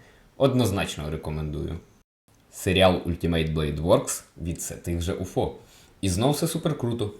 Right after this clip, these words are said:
Сюжет, графіка, екшен. У Б В мій улюблений рут у новелі, тому до серіалу я був налаштований скептично,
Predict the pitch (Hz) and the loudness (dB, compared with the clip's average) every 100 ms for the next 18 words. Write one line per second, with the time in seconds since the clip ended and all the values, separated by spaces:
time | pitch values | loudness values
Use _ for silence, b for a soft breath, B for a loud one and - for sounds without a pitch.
0 | - - 95 143 196 101 87 101 - - | -18 -8 0 4 4 2 0 0 0 0
1 | 123 110 - 76 - b b - 104 104 | 0 -2 -4 -12 -14 b b -6 2 6
2 | 170 196 180 131 143 - 120 101 92 87 | 6 6 4 0 0 0 2 4 4 2
3 | 80 85 117 135 107 98 85 78 78 - | 0 2 0 0 0 2 2 2 -2 -2
4 | 92 92 - 139 185 202 165 147 151 147 | 0 2 2 2 4 6 6 4 2 2
5 | 139 - 170 147 143 139 - - - 113 | 0 0 0 2 0 -2 -6 -10 0 0
6 | - - | 0 -6